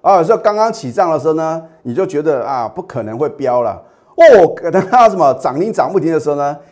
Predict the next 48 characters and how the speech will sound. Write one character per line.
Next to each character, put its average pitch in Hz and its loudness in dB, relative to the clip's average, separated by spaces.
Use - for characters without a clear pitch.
你 135 -4
就 196 0
会 175 2
很 110 -6
希 156 -10
望 185 2
啊， 95 -10
全 - -8
部 175 -2
的 135 -4
资 131 -12
金 131 -6
重 120 -8
压。 101 -12
这 - -10
个 170 -2
时 - -12
候 120 -4
呢， 117 -10
这 - -14
个 127 0
幕 196 -2
后 170 2
的 131 0
控 - -2
盘 123 -4
者 101 -10
的 101 -8
话 113 -4
呢， 110 -10
他 123 -4
就 127 -8
会 123 -4
什 104 -10
么， 87 -14
就 147 -6
会 131 -4
做 131 -6
一 123 -6
个 110 -6
拉 131 -4
高 123 -4
出 123 -12
货 117 -8
的 101 -8
动 98 -12
作。 92 -16
好， - -20